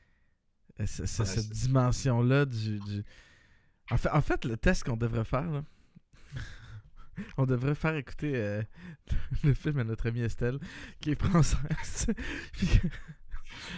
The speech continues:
Speaker 1: voir
Speaker 2: Ah, ah, oui.
Speaker 1: Non, mais tu sais, voir si elle, elle, elle, elle, elle, elle est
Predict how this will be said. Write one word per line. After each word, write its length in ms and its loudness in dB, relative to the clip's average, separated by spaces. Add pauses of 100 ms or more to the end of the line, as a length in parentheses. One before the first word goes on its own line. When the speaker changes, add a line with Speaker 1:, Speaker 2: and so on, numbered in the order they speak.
(280)
Speaker 1:
voir 260 6 (200)
Speaker 2:
Ah, 160 0
ah, 120 -2
oui. 140 -8 (120)
Speaker 1:
Non, 100 6
mais 120 6
tu 60 -2
sais, 80 4
voir 320 4
si 160 0
elle, 160 2
elle, 160 -2
elle, 400 -4 (180)
elle, 120 -6
elle, 260 -6
elle 200 -4
est 60 -16